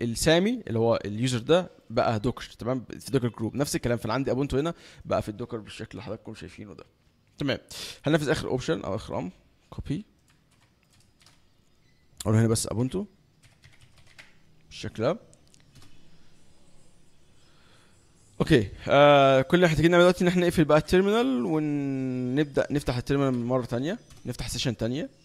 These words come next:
هندخل ال-، الباسورد. كلام جميل جدًا جدًا. لو قلت لنا دوكر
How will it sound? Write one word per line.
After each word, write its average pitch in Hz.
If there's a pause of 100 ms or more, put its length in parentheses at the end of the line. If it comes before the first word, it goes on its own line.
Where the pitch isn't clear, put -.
(1160)
هندخل 92
ال-، 50 (720)
الباسورد. 113 (2000)
كلام 156
جميل 147
جدًا 120
جدًا. 101
لو 110
قلت 127
لنا 151
دوكر 170